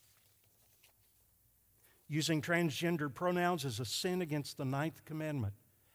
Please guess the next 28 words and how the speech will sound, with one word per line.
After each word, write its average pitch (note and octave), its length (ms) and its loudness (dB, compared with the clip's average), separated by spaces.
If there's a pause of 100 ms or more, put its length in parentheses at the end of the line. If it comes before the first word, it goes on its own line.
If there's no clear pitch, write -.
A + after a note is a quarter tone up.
and C#3+ 160 2
encourages C3+ 580 0
people B2+ 320 -6
to A2+ 80 -4
sin E3 300 -4
against D3 400 -4
the E3 60 -10
tenth - 360 -10
commandment. A2+ 460 -6 (1120)
Using C#3+ 340 2
transgendered D3 840 0
pronouns E3 560 0
is A2+ 160 -4
a A2+ 40 -2
sin E3+ 300 -2
against D3+ 460 -4 (260)
the C3+ 100 -4
creation D#3+ 800 0 (120)
ordinance. C3 800 -2 (720)
Man, D3 180 0
she A3+ 400 0
is, B2+ 120 -4
she A3 360 -4
is C3 120 -4
speaking - 720 -4
biblical A2+ 540 -4
truth F#3+ 360 -6
here. G#2 200 -4